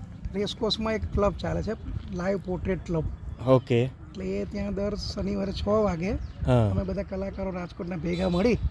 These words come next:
Speaker 2: ઓકે.
Speaker 1: વચ્ચે એક મોડલ બેસાડીને એની પર કામ કરીએ છીએ.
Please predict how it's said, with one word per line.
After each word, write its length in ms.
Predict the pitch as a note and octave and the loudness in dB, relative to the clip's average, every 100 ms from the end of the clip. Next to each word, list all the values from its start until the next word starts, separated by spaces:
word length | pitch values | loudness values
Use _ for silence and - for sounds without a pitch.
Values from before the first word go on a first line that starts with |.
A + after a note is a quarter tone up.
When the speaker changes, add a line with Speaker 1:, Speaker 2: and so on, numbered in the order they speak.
| - - | 0 6
Speaker 2:
ઓકે. 60 | |
Speaker 1:
વચ્ચે 240 | C3 G3 A2+ | 6 6 4
એક 200 | G#3+ F#3+ | 4 4
મોડલ 300 | G3+ G3+ A3 | 4 4 4
બેસાડીને 580 | G#3 G#3 B3+ A#3+ G#3 | 4 4 4 6 6
એની 140 | G3+ G3 | 4 4
પર 140 | G3+ | 4
કામ 280 | - D#3+ E3 | 2 -2 -2
કરીએ 200 | D3+ - | -2 0
છીએ. 340 | - - - | 4 4 6